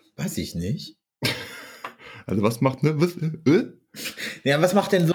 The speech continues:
Speaker 1: ein, so ein, so ein geiles Brötchen aus?
Speaker 2: Es muss, äh, knusprig sein.
Speaker 1: Ja. Aber will ich abends noch immer so krass knusprig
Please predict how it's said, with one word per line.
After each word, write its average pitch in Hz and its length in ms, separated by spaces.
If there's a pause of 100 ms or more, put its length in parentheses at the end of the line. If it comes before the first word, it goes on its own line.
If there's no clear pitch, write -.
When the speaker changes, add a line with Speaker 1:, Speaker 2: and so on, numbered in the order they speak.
Speaker 1:
ein, 160 180
so 147 80
ein, 156 220
so 131 100
ein 147 100
geiles 143 360
Brötchen 147 420
aus? - 500 (640)
Speaker 2:
Es 117 180
muss, 117 300
äh, 113 260
knusprig 117 560
sein. 113 140
Speaker 1:
Ja. 90 440 (680)
Aber 101 280
will 131 120
ich 156 180
abends 156 380
noch 139 160
immer 127 320
so 123 200
krass - 360
knusprig 127 720